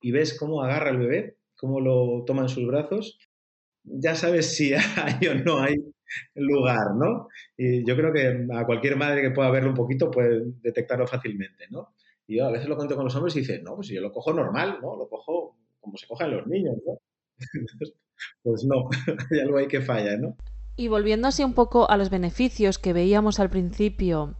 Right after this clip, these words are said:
Speaker 2: de la corresponsabilidad para la madre, me imagino que también habrá un montón de efectos positivos para los padres, porque la igualdad beneficia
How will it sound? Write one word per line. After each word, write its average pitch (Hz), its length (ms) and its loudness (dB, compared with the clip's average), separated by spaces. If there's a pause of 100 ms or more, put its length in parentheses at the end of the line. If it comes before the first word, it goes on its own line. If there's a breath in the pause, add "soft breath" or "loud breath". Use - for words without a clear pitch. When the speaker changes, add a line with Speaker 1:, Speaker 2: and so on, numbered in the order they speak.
Speaker 2:
de 180 120 2
la 170 100 4
corresponsabilidad 175 1000 0
para 180 260 4
la 139 140 -2
madre, 214 560 2 (120)
me 202 160 2
imagino 196 520 0
que 226 100 -4
también 190 360 0
habrá 175 280 0
un 180 100 -2
montón 180 560 -2
de 214 60 2
efectos 196 440 0
positivos 196 640 0
para 180 180 0
los 165 180 -4
padres, 196 420 0
porque 175 380 -4 (200 loud breath)
la 180 180 2
igualdad 175 680 0
beneficia 196 840 -2